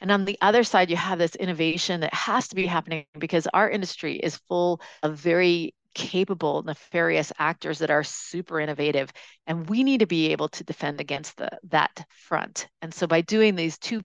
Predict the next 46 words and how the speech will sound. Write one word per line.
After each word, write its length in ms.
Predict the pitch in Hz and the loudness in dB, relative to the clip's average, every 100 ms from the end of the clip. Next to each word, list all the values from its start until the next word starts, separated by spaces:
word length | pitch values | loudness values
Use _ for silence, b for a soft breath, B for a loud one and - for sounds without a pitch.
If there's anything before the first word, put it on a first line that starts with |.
| _ | _
pieces 480 | - 247 - 175 156 | -4 -2 2 2 2
and 160 | 160 | 0
thinking 300 | 160 156 175 | 0 -6 -6
about 380 | 170 160 147 - b b | 2 4 4 -2 b b
how 140 | - | 0
to 80 | 185 | 2
get 120 | 180 | 2
in 80 | - | -4
front 320 | 160 - 190 | -6 2 4
of 80 | 190 | 4
the 80 | 165 | 2
trends 460 | - - 175 165 - | -2 0 0 -2 -6
of 160 | 156 | -4
what's 200 | 156 156 | -2 -2
gonna 140 | - 160 | -4 -4
be 60 | |
happening 420 | 151 156 - 156 143 | -4 -4 -4 -10 -10
tomorrow, 580 | - 160 160 151 143 147 B B B | -12 -2 2 2 0 -8 B B B
that's 200 | 165 156 | 0 0
how 100 | - | 0
they 220 | 160 151 | -2 0
tie 300 | 156 - 143 | -4 -4 -4
together 420 | - - 82 - - | -4 -4 -4 -4 -8
really 300 | 165 156 156 | -4 -2 -2
nicely. 500 | - - - - 170 _ _ - | -4 -6 -8 -8 -10 _ _ 2
And 160 | 247 | 4
not 220 | 285 370 - | 8 6 6
just 200 | 403 - | 2 4
scholars. 520 | - 175 165 160 - | 2 4 4 0 0
I, 140 | 208 220 | 0 4
I 120 | 247 | 4
actually 380 | 262 294 - 339 | 4 2 -2 -6
do 140 | 226 220 | 0 2
wanna 180 | - | 2
talk 220 | - 196 175 | 2 0 2
about 200 | 175 165 | 0 0
this 140 | 165 | -4
'cause, 180 | 208 190 | -4 -2
Ben, 260 | 247 233 | 0 2
we 140 | 226 247 | 2 2
mentioned 320 | 240 233 214 | 2 0 -2
this 120 | 180 | -2
before 340 | 175 - 165 165 | -4 -4 0 0
in 40 | |
a 40 | |
conversation, 800 | 160 165 165 160 156 160 156 160 | 2 -2 -2 -4 0 -2 0 -4